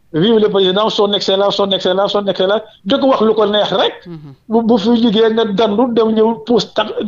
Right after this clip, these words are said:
Speaker 1: toog keneen, loolu du politique.
Speaker 2: Mhm.
Speaker 1: Li ma gis daal mooy di ne tey jii nii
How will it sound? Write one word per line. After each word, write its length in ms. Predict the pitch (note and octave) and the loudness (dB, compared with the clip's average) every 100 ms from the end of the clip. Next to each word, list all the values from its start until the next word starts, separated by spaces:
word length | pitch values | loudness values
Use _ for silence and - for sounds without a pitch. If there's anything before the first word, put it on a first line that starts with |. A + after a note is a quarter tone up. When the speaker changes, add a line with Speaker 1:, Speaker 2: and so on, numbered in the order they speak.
| - | -2
Speaker 1:
toog 240 | B3 G3+ | -2 -2
keneen, 280 | G3 G3+ A#3 D4 - _ | -2 0 -2 -4 -14 _
loolu 220 | C#4 E4+ D#4+ | 2 6 6
du 60 | E4+ | 4
politique. 560 | F4+ E4+ F#4 G4+ G4+ - | 2 2 4 2 0 -16
Speaker 2:
Mhm. 240 | D4 C#4 - _ _ _ _ _ _ _ _ _ _ _ _ _ _ - | -18 -18 -20 _ _ _ _ _ _ _ _ _ _ _ _ _ _ -2
Speaker 1:
Li 100 | A3 | 0
ma 140 | D4+ | 2
gis 140 | C4+ G#3+ | 0 0
daal 260 | G3+ A3+ F#4 - _ _ _ _ _ | 0 0 -2 -8 _ _ _ _ _
mooy 300 | - E3 A#3 | -6 -2 0
di 120 | A3+ A3 | 2 0
ne 120 | G3+ | -2
tey 180 | G3 F#3+ F3 | 0 -2 0
jii 240 | D#3+ F#3+ | 0 0
nii 220 | F3 D#3 | 0 0